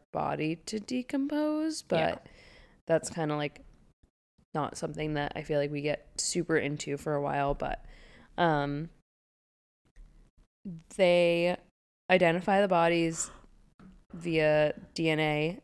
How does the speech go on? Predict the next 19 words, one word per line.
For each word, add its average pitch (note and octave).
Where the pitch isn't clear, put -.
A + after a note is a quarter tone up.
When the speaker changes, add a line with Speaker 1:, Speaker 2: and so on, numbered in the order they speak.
Speaker 1:
It's C#3
definitely D#3+
Angela D#3
and E3+
Wallace D3
Schiff. -
Schiff -
it? D4+
Schiff G3+
Speaker 2:
Yeah. A3
Speaker 1:
Schiffy? A#3+
Schiffy. F3+
Speaker 2:
Schiff. -
Speaker 1:
Schiff. -
Um, F3+
and G3
they F#3
have C4+
this A#3+